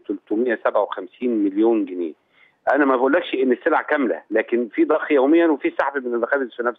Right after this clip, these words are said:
المخازن في نفس الوقت، وال-، وفي نفس الوقت المواطن متاح له لحد يوم عشرين يسحب السلع فارق القطر الخبز. فاحنا الضخ يوميًا مستمر. طبعًا لما يكون في نقص في أزمة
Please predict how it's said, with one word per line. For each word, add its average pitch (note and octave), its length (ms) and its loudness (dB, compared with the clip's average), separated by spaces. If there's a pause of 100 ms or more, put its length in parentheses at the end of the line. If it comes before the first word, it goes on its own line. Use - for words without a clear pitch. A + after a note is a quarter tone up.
المخازن B2 520 -2
في A#2+ 160 -6
نفس A#2 140 -4
الوقت، G#2+ 240 -2 (460)
وال-، B2+ 200 2 (300)
وفي C#3+ 180 0
نفس F3 220 -2
الوقت F3+ 260 0
المواطن D#3 400 2
متاح D3 260 0
له E3+ 160 2
لحد D3 320 -4
يوم D#3+ 220 4
عشرين E4 440 0 (340)
يسحب D#3 320 -2
السلع C#3+ 340 -2
فارق C#3 320 -2
القطر C#3 320 -6
الخبز. A2 380 -6 (840)
فاحنا E3+ 380 0
الضخ C#3 360 -2
يوميًا E3 320 4
مستمر. C3 560 2 (340)
طبعًا F3+ 200 0
لما C#3+ 200 0
يكون E3 200 0
في D#3+ 140 -2
نقص D3+ 260 0
في - 220 -8
أزمة B2+ 300 0